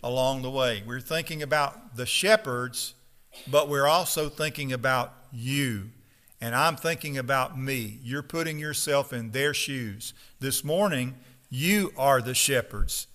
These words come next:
and the announcement is being made to you, and you're experiencing it for the first time. Hopefully, you'll be able to put yourself in that set of circumstances. And everything that was happening,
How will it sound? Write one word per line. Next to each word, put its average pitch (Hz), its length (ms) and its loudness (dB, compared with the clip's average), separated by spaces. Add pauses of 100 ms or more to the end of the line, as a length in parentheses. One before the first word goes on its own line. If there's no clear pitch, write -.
(260)
and 135 220 0
the 135 140 0
announcement 160 800 2
is 117 180 -4
being 143 500 -2
made 143 360 2
to 143 80 -8
you, 127 400 -6 (500)
and 143 240 -4
you're 185 400 0
experiencing 170 840 -2
it 147 380 -8
for 151 200 2
the 123 100 -6
first 175 380 2
time. 170 300 2
Hopefully, 139 600 -4 (240)
you'll 143 160 -6
be 139 160 -4
able 143 240 -2
to 127 100 -12
put 147 300 -10
yourself 139 420 0 (460)
in 143 160 -2
that 139 340 0
set 143 240 2
of 131 80 -4
circumstances. 123 880 -4
And 113 180 -10
everything 208 880 2
that 214 180 0
was 208 200 -4
happening, 123 640 -2